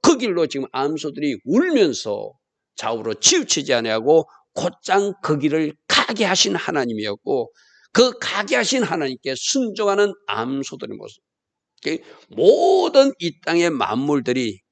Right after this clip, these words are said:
하나님이 뜻 가운데 섭리 가운데 순종하고 있는데 우리 인간들만, 사람들만 그렇게 살지 못한다면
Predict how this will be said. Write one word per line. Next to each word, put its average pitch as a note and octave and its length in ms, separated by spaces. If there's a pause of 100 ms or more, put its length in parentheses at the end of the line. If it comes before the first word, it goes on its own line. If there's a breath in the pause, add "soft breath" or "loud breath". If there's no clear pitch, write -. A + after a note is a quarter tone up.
(100)
하나님이 D#3+ 540
뜻 - 220
가운데 G3+ 420
섭리 G#3+ 440
가운데 D3+ 340
순종하고 F3+ 680
있는데 G#2+ 440 (840)
우리 D4+ 300
인간들만, E3 760
사람들만 A2+ 680
그렇게 A#3+ 320
살지 - 380
못한다면 G#2+ 640